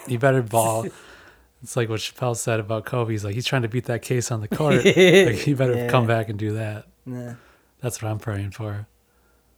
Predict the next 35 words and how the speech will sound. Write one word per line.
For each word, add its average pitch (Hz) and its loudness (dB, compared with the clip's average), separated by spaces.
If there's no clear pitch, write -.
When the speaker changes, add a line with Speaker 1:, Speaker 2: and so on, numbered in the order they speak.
Speaker 1:
I 117 -6
want 123 -2
Ja 110 -2
to 113 -4
come 117 -6
back 107 -4
and 104 -6
win 101 -8
M 104 -6
V 101 -8
P 104 -6
after 101 -10
getting 107 -6
a 107 -8
twenty-five 107 -8
game 104 -10
suspension 110 -12
for 123 -14
the 113 -12
first 120 -12
part 113 -10
of 110 -10
the 110 -10
year. 110 -12
Speaker 2:
Dude, 123 -4
speaking 151 -4
of 147 -2
Halloween, 117 -2
but - -12
Chappelle's 131 -8
special 117 -6
is 98 -12
so 104 -10
fucking 113 -10
good. 110 -10